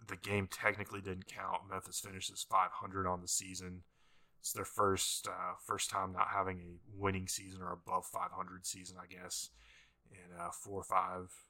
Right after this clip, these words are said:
That's, I think it's closer to six or seven years, honestly. Disappointing for the team, but after all the adversity they'd gone through this season, a great, uh, great finish for them. They got to get a f-, trip to Hawaii and didn't have to play a football game and risk getting injured.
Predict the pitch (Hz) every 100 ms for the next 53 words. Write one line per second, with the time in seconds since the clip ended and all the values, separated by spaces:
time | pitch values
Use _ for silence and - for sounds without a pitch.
0 | _ - 98 95 - - _ 117 - 95
1 | - 98 92 - - - - - - 92
2 | 90 92 92 90 92 - 95 - _ _
3 | _ _ _ _ _ _ _ - _ _
4 | _ _ _ _ 113 110 - 110 - 120
5 | 120 110 120 104 - 110 107 104 92 90
6 | - 98 - 98 104 107 101 95 98 -
7 | 92 90 90 - 95 98 98 101 98 95
8 | - 98 98 92 90 - 104 107 107 -
9 | - - 113 135 123 - - _ _ -
10 | 139 147 - 147 165 - 98 - - 92
11 | 95 101 101 _ _ 104 104 - - -
12 | - 104 117 95 92 92 98 127 143 -
13 | _ - _ _ _ - 95 98 95 98
14 | 90 101 - 101 - 120 110 - 127 -
15 | 101 98 95 98 95 98 101 110 95 101
16 | 104 98 90